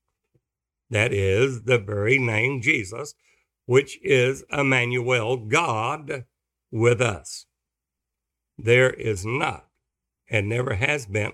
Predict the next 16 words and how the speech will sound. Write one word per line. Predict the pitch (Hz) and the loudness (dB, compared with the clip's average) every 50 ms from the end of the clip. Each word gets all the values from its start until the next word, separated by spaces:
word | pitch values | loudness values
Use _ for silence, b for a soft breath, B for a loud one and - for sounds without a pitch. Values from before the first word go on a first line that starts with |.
| - - | -6 -2
a | 127 131 | -2 -2
second | 127 - - - 147 151 147 - - 156 156 131 - | 0 -2 -4 -4 -4 -4 -4 -4 -6 -8 -8 -10 -12
person | _ - - - - - 110 107 98 - 127 b b b b b b b - | _ -4 -4 -4 -4 -6 -8 -10 -10 -12 -14 b b b b b b b -2
of | 139 143 151 139 | -2 0 0 -2
the | 135 151 | -4 -6
Godhead. | 135 131 139 147 147 143 139 113 98 95 87 - - - - _ _ _ _ _ _ _ _ _ _ _ _ _ _ _ _ _ _ _ _ _ | -6 -6 -6 -4 -4 -4 -4 -2 -4 -4 -4 -6 -12 -18 -20 _ _ _ _ _ _ _ _ _ _ _ _ _ _ _ _ _ _ _ _ _
We | - 101 113 120 131 120 | -4 0 2 2 2 2
have, | 98 104 107 104 107 110 120 135 147 156 147 131 101 104 | 0 0 0 0 0 0 -2 -2 -4 -6 -10 -12 -10 -10
uh, | 117 113 104 - _ _ _ _ _ - | -10 -10 -12 -16 _ _ _ _ _ -2
through | 117 120 123 127 127 | 2 4 4 4 4
the | 101 113 113 | 2 0 -2
years, | 110 104 123 147 156 135 104 98 101 - - - - _ _ _ _ _ _ | 0 0 2 2 2 2 -2 -4 -8 -10 -14 -18 -20 _ _ _ _ _ _
through | - 117 110 | 0 0 0
these | 107 107 101 92 - | 0 -2 -4 -2 -2
ecumenical | - 127 120 - 139 120 127 131 143 139 - 139 139 | -2 -2 -2 -2 -2 -2 -2 -2 -2 -4 -4 -4 -6
councils | 131 - 120 123 107 101 92 - 104 113 135 147 - | -4 -2 -2 0 0 0 -2 -4 -4 -6 -6 -6 -10